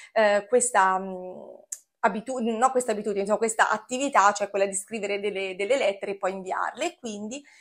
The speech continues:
decide di scrivere una lettera che diventerà l'inizio di una catena,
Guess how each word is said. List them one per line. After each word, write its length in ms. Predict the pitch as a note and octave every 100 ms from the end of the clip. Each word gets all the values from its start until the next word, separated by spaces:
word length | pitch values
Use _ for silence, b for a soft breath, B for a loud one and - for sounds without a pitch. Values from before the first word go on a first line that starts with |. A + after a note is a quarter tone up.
| B B
decide 440 | B4+ B4 B3 G#3+
di 120 | G#3+ A3
scrivere 640 | - D4 A3 G3 F#3+ F#3+
una 200 | - C#4+
lettera 640 | E4 A3 - - B3+ D#4 F4+
che 280 | - B3 G#3+
diventerà 640 | G3+ B3 C#4 D#4+ A#3 - -
l'inizio 720 | A3+ C4+ C4+ A3 G#3+ - A#3
di 120 | G3+
una 280 | G3 F#3+ G3
catena, 680 | - G3 G3+ F#3 F#3 F#3+